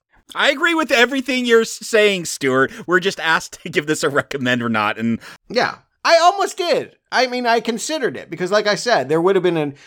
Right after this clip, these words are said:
Speaker 2: a more generous time where the bar was low. Before the M C U, I would have said, "Hell yeah, it's better than most superhero movies."
Speaker 1: I mean, it's pretty good for a D C movie. Like, there's Shazam, there's Wonder Woman.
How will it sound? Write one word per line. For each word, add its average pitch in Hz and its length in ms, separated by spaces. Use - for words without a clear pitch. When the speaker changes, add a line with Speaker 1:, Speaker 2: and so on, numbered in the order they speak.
Speaker 2:
a 151 60
more 170 220
generous 160 520
time 156 440
where 135 140
the 127 100
bar 156 320
was 123 200
low. 110 440
Before 269 420
the 175 240
M 208 180
C 196 220
U, 196 520
I 156 120
would 160 120
have 151 100
said, 156 200
"Hell 170 260
yeah, 143 300
it's 123 140
better 147 300
than 131 180
most 131 300
superhero 104 500
movies." 55 340
Speaker 1:
I 262 80
mean, 330 120
it's 330 140
pretty 381 260
good 349 260
for 320 160
a 277 40
D 277 220
C 349 460
movie. 202 520
Like, 196 300
there's 165 200
Shazam, 208 600
there's 165 220
Wonder 185 360
Woman. 185 720